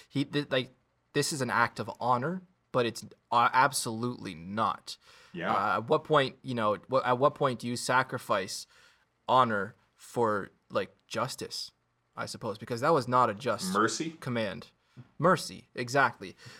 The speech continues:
Speaker 1: Like, he's, like, I'm surprised he doesn't get more angry at his king, because that's the, that's the kind of thing that you feel like somebody, especially somebody who eventually becomes unhinged, as that would make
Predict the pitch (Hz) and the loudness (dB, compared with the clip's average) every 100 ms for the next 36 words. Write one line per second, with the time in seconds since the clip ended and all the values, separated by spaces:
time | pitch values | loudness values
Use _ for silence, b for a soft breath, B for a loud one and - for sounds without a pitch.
0 | B 135 123 - _ _ _ _ _ _ | B 2 2 -2 _ _ _ _ _ _
1 | _ 143 143 131 - 135 123 - _ _ | _ -8 -6 -6 -4 0 0 -2 _ _
2 | _ _ _ _ - 147 147 - 196 214 | _ _ _ _ -2 -2 -2 2 4 4
3 | - 160 151 135 131 120 131 135 113 117 | 4 2 4 2 0 0 0 2 0 -2
4 | 110 107 104 98 120 101 - 131 117 67 | -4 -2 -2 -2 -8 -12 -10 -8 -6 -8
5 | - _ 113 - 107 101 135 151 - 185 | -16 _ -10 -2 -2 2 2 2 -4 -12
6 | - 139 - - 131 - 147 - 143 131 | -6 -6 -4 0 0 0 -8 -4 -2 -4
7 | - 127 117 107 107 123 110 - 120 117 | -4 -4 -4 -6 -6 -4 -4 -4 -4 0
8 | 110 104 - 170 170 202 185 160 143 131 | 0 0 -2 -2 0 -2 0 2 0 2
9 | 131 120 120 - 117 120 - 123 117 - | 0 0 -2 -4 -6 -6 -4 -4 -2 -4
10 | 107 117 147 123 131 - 123 120 127 131 | -4 -2 -2 -2 -4 -4 -2 0 0 0
11 | 120 120 123 - | -4 -2 -4 -4